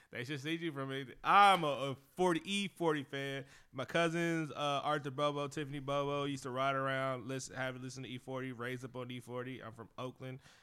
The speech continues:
uh, Bay Area. E forty was God. E forty is God. <laughs> like, a Bay Area rap. I mean, Too Short's got, forty's got,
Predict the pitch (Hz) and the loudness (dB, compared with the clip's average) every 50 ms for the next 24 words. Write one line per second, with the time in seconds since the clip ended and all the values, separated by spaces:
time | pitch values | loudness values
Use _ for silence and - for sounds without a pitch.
0 | _ _ _ _ - 117 117 117 117 113 113 113 110 104 107 101 - 123 123 123 | _ _ _ _ -6 -4 -2 -2 -2 -4 -4 -6 -6 -8 -12 -10 -6 -6 -4 -2
1 | 123 123 123 123 123 101 123 120 - - 135 131 127 127 127 123 120 120 120 120 | -2 -2 -2 -4 -4 -4 -6 -8 -6 -6 -4 -4 -2 -2 -4 -6 -6 -6 -6 -8
2 | 110 104 101 - _ - 123 120 117 113 104 104 - - 147 143 - 175 160 147 | -8 -10 -14 -12 _ 2 4 4 6 4 4 0 -2 -4 -4 0 2 2 4 4
3 | 135 139 143 139 - - - - 110 104 95 95 92 87 - - _ _ - - | 4 2 2 0 -2 -4 -4 -2 -2 -2 -2 -2 -6 -10 -14 -18 _ _ -20 -20
4 | - - - _ - - 190 196 180 156 - - - - 165 147 147 - 131 123 | -20 -20 -12 _ 2 6 8 10 10 8 6 0 -6 -4 -4 -4 -2 -2 -4 -4
5 | 117 113 135 139 143 139 139 139 135 131 127 131 131 131 131 131 - - 127 120 | -2 -2 0 0 2 2 2 0 0 0 0 0 2 2 0 0 -2 -4 -6 -6
6 | 123 120 120 113 113 - - 170 147 - 156 139 123 120 131 127 127 123 123 123 | -6 -6 -8 -10 -6 -4 -4 -4 -2 -2 -4 -4 -4 -4 -4 -4 -2 -2 -4 -6
7 | 113 - - - - - _ _ _ _ _ - - 139 135 131 113 107 117 113 | -8 -10 -16 -20 -20 -20 _ _ _ _ _ 0 2 2 2 2 0 -2 -4 -2
8 | 110 107 107 110 107 107 | -2 -2 -2 -4 -6 -8